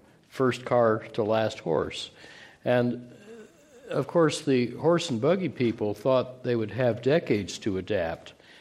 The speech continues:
You'd have to put in gas stations and traffic lights and all this infrastructure to replace their stables and such. But Henry Ford simply made the Model T sixty-two percent cheaper in thirteen years, not quite the same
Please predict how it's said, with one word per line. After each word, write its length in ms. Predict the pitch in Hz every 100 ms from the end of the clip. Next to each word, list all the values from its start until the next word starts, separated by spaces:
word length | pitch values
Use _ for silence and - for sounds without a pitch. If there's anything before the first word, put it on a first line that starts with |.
| _
You'd 160 | 127 98
have 240 | 107 101
to 100 | -
put 300 | - 143 123
in 220 | 110 87
gas 360 | 87 113 127 127
stations 800 | - 107 101 92 - 87 87 -
and 240 | 87 87
traffic 560 | - - 143 131 123 -
lights 320 | 104 92 -
and 100 | 92
all 140 | 135
this 260 | 123 104 - - - - _
infrastructure 920 | 139 165 - 131 - 113 104 - 92
to 100 | 82
replace 540 | 104 98 - 117 110 -
their 200 | 92 87
stables 640 | - - 113 107 98 82
and 120 | 92
such. 280 | - 104 98 - - - - - - -
But 340 | 143 139 -
Henry 280 | 147 147 135
Ford 340 | - 139 135
simply 360 | - 127 123 113
made 320 | 117 120 113
the 160 | 101 101
Model 340 | 113 113 107
T 240 | - 120
sixty-two 560 | 107 120 110 101 - 117
percent 440 | 110 101 120 104
cheaper 480 | - 127 123 98 98
in 220 | 110 98
thirteen 480 | 95 110 92 - 98
years, 360 | 101 90 95 -
not 160 | 92
quite 220 | - 95 -
the 80 | -
same 320 | - 87